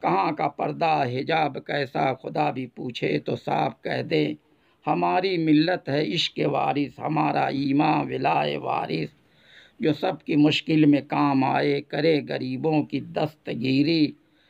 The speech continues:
लगाए बेड़ा जो पार अवघट, नहीं है कोई सिवाय वारिस। है मानिए फी अनफुसकुम, उस पर होएदा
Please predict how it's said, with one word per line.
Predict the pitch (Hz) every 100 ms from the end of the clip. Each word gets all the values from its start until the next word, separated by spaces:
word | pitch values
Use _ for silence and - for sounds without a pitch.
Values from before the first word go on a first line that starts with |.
| _ -
लगाए | 143 151 175 180 170 151
बेड़ा | 139 143 147 160 151
जो | 135 131
पार | - 165 156
अवघट, | 135 135 135 131 156 139
नहीं | 135 143 175 151
है | 135
कोई | - - 143 170 185 131
सिवाय | - 139 156 170 151 143
वारिस। | 131 135 143 156 - _ _ _ _ _
है | - 147 175
मानिए | 151 165 175 160 156 156
फी | 147 - 180 175
अनफुसकुम, | 180 135 - 214 - - 180 170 151 _ _ _ -
उस | 185 -
पर | - 165
होएदा | 127 143 143 135 156